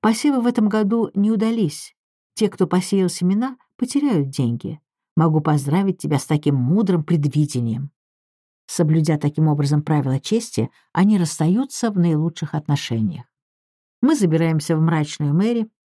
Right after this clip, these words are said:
Михель взваливает запас картошки и апельсинов поверх моей шляпной картонки, совершенно продавив ее. Курицы квохчут,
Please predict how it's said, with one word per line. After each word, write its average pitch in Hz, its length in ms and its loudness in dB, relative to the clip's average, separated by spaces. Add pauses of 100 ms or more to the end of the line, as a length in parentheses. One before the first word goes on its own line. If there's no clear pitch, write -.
(340)
Михель 294 440 0
взваливает 156 560 2
запас 160 320 -2
картошки 175 540 -2
и 156 80 2
апельсинов 247 680 -2
поверх 214 380 0
моей 202 220 2
шляпной 196 480 -2
картонки, 190 680 0 (160)
совершенно 185 640 0
продавив 180 520 0
ее. 165 340 -2 (360)
Курицы 214 400 0
квохчут, - 720 -2